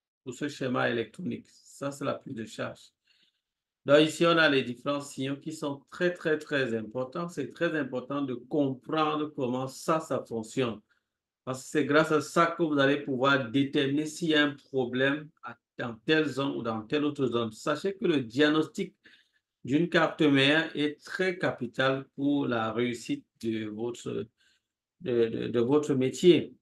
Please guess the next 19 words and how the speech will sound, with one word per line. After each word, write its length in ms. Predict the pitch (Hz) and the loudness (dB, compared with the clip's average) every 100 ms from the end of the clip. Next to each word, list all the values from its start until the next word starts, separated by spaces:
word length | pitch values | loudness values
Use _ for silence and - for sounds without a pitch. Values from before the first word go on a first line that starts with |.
| _ _ | _ _
d'électronicien 840 | 127 113 117 110 - 127 117 143 139 | -14 -10 -8 -8 -6 -6 -4 -2 -2
ou 60 | |
bien 300 | 127 120 117 | 0 0 0
de 400 | 110 110 113 - | -2 -4 -4 -4
maintenancier. 920 | - 120 113 123 120 120 - 165 135 - - _ _ _ _ - | -2 -2 0 0 0 -2 4 4 4 -4 -20 _ _ _ _ -2
Donc, 300 | 113 107 104 | 0 2 2
vous 120 | 165 | 10
devez 200 | 180 175 | 12 12
vraiment 420 | 139 139 147 160 | 10 6 8 6
être 180 | 165 - | 4 2
capable 380 | 147 - 151 143 | -4 2 0 2
de 120 | 127 | 0
bien 640 | 110 104 117 143 170 190 | -2 -8 0 4 6 4
faire 260 | 185 165 151 | 2 0 2
votre 220 | 147 143 | -2 -2
diagnostic 720 | 131 113 123 120 110 170 175 _ _ - | -2 0 0 -2 -2 -2 -2 _ _ -8
pour 180 | 147 | -8
pouvoir 420 | - 123 139 139 113 | -6 4 4 4 4
découvrir 760 | 117 151 147 135 151 175 | 6 6 4 2 6 6